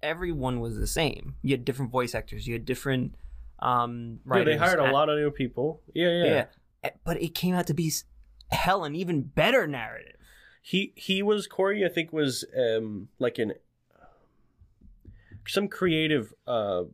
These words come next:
Speaker 2: position or animator or something along those lines in the, for the original
Speaker 1: I thought he was one of the
Speaker 2: game.
Speaker 1: directors.
Speaker 2: Not, not like, maybe, definitely not the first game.
Speaker 1: Not the
Speaker 2: Um,
Speaker 1: first one. I think it might have been, <sighs> I could be wrong, but I could have sworn, 'cause to my understanding, he was, like, the only person who worked on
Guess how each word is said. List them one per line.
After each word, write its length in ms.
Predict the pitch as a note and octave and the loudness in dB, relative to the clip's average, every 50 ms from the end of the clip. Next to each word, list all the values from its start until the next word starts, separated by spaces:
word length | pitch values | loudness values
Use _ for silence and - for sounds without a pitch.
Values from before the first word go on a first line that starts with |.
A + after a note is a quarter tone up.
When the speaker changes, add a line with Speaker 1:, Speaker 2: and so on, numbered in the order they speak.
| _ - - - - | _ -20 -18 -6 -2
Speaker 2:
position 440 | - C#3+ A#2 B2+ A#2 - - G#2+ F#2+ | 0 0 2 2 0 0 0 0 0
or 140 | F#2 F#2+ - | 0 2 2
animator 420 | C3 C3+ C3 C3 A#2 A2 G#2 G2 | 2 2 2 2 2 2 2 2
or 100 | G2 A2+ | 2 0
something 300 | - - F#3 F3 D#3+ C#3 | 0 -2 -4 -4 -4 -4
along 160 | C#3+ C#3 C3+ | -4 -2 -2
those 140 | B2 A2 A2+ | -2 0 2
lines 320 | A#2+ A2+ G#2 G2 F#2+ - - | 2 2 2 0 -4 -8 -10
in 140 | - A#2 A2 | -10 -8 -8
the, 80 | G#2+ - | -8 -8
for 200 | - - B2 A2+ | -6 -4 -2 -2
the 120 | G#2+ G#2 | -2 -2
original 680 | G2+ G2+ G#2+ G#2 G#2 G#2 G#2 G2 G2 F#2+ F2+ F2 F2 A2 - _ - - - _ _ - | -2 -2 -2 -2 -2 0 0 2 2 2 2 0 -4 -8 -12 _ -20 -20 -20 _ _ -4
Speaker 1:
I 60 | D#3+ | -2
thought 140 | D#3+ - F#4+ | 0 2 2
he 80 | F4+ F4+ | 2 2
was 120 | A3+ A3 | 2 2
one 100 | A3+ A3+ | 2 2
of 80 | A3 F#3+ | 2 2
the 60 | F#3 | 2
Speaker 2:
game. 100 | A2 G3 | 2 4
Speaker 1:
directors. 540 | A3 B3 - - - - - - - - - - - - _ _ _ _ - | 4 2 2 -2 -8 -12 -12 -12 -12 -14 -16 -20 -20 -20 _ _ _ _ 0
Speaker 2:
Not, 360 | B2 C3+ D#3 G#3 A#3+ - - D#3 | 2 4 6 6 4 2 0 0
not 200 | D#3+ E3+ E3+ E3+ | 0 0 2 2
like, 280 | F3+ F3 D#3+ - - _ | 0 0 0 -2 -10 _
maybe, 260 | C3+ C#3 D3+ E3+ F3 F3 | -4 0 2 2 2 2
definitely 420 | D3+ D3 C#3 F3+ F#3+ - A#3 G#3+ | 0 0 2 2 2 4 2 2
not 120 | G3+ G3 | 2 2
the 60 | F#3 - | 0 -2
first 320 | - D#3 D3+ D3+ D3 - | -2 -2 -2 -2 -2 -4
game. 380 | G#2+ G2 F#2 F2+ F2+ F2+ G#2+ - - - | -4 -2 -2 -2 -4 -6 -10 -10 -4 0
Speaker 1:
Not 140 | D#3+ F3 B2 | 0 2 2
the 100 | A#2 G#2+ | 2 4
Speaker 2:
Um, 60 | G#2 | 4
Speaker 1:
first 240 | E3 D#3+ D3+ - D3 | 4 2 2 0 -2
one. 100 | C3 - | -2 0
I 80 | C3+ | 0
think 180 | C#3 F#3 F#3+ G#3 | 0 0 0 0
it 60 | F3 D#3 | 0 0
might 140 | E3+ E3+ | 0 0
have 60 | D#3+ D3 | 0 -2
been, 180 | D3+ C#3+ - - | -4 -6 -8 -10
<sighs> 60 | - | -12
I 320 | - - - - - B2+ C3 | -14 -12 -12 -12 -10 -4 -2
could 160 | - G3 E3+ | -2 0 0
be 60 | F3 | 0
wrong, 240 | D3 D#3 D3+ C#3 C3 | 2 2 2 2 2
but 100 | B2+ C3 | 2 -2
I 40 | B2+ | -2
could 140 | - - G3 | 0 -2 -2
have 60 | F3+ | -2
sworn, 320 | - E3+ D#3+ D#3 D3 C#3 - - - - | 0 0 0 0 0 -2 -6 -10 -10 -2
'cause 280 | - D#3 D3 D3 - - _ _ _ _ - - - _ - | 0 0 0 0 -2 -10 _ _ _ _ -20 -20 -20 _ -4
to 80 | C#3+ | 0
my 160 | D3+ D#3 E3+ F3+ | 2 2 2 0
understanding, 520 | F3 D#3+ - F3 D#3+ D3+ C#3+ C#3 C#3 C#3 | -2 -6 -6 -4 -4 -4 -4 -4 -6 -8
he 180 | - - E3 D#3+ | -10 -6 -4 -4
was, 160 | D3+ D#3+ C#3+ | -2 0 2
like, 200 | D3+ C#3+ C3+ - - _ _ _ _ _ _ _ _ _ _ - | 2 2 2 0 -6 _ _ _ _ _ _ _ _ _ _ -8
the 140 | D3+ D3 - - | -8 -6 -2 0
only 220 | D3+ D3+ D3+ D3 | 0 0 0 0
person 400 | C3 C3+ C#3 C3+ C3+ C3 B2+ B2 | 2 2 2 2 0 0 0 2
who 240 | A#2+ C#3 B2+ B2+ B2 - | 2 2 2 2 0 -2
worked 280 | C3+ B2+ B2 - - | -2 -4 -4 -2 0
on 280 | B2+ B2 B2 B2 B2+ | 0 0 0 -2 -4